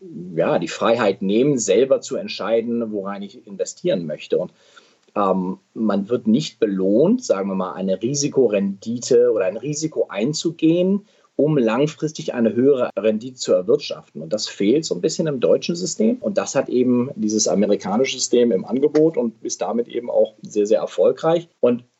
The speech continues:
ich kann auch nur dafür plädieren, dass wir in Deutschland auch dort umdenken und mehr in die Richtung denken, äh, was können wir eigentlich tun, um die staatliche Altersvorsorge nochmal zu ergänzen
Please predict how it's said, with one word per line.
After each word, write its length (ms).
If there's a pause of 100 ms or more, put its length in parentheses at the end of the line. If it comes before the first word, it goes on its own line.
(160)
ich 160
kann 260
auch 160
nur 140
dafür 240
plädieren, 580
dass 220
wir 100
in 120
Deutschland 460
auch 280
dort 340
umdenken 720
und 220
mehr 440
in 120
die 100
Richtung 480
denken, 480 (380)
äh, 80
was 560
können 280
wir 200
eigentlich 360
tun, 380 (140)
um 440
die 460
staatliche 840
Altersvorsorge 1000
nochmal 280
zu 180
ergänzen 720